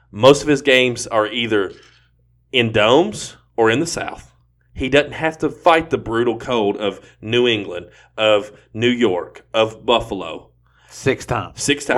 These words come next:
Speaker 1: times.
Speaker 2: more.
Speaker 1: He doesn't have to worry about facing Patrick Mahomes. Like, he doesn't have to do, like, if he goes to Raiders, he will. But you'll be in a dome.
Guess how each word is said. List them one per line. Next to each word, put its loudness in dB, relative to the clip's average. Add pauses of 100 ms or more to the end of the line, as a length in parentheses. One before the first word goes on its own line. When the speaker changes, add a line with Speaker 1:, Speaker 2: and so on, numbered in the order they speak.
(120)
Speaker 1:
times. -4
Speaker 2:
more. -4 (440)
Speaker 1:
He 0
doesn't 4
have -2
to 0
worry 4
about 0
facing -2
Patrick -10
Mahomes. -16
Like, 0
he -4
doesn't 2
have -2
to 2
do, -6
like, 0
if -6
he -2
goes 2
to -6
Raiders, -2
he -12
will. -12 (220)
But 4
you'll 2
be -2
in -4
a -4
dome. -8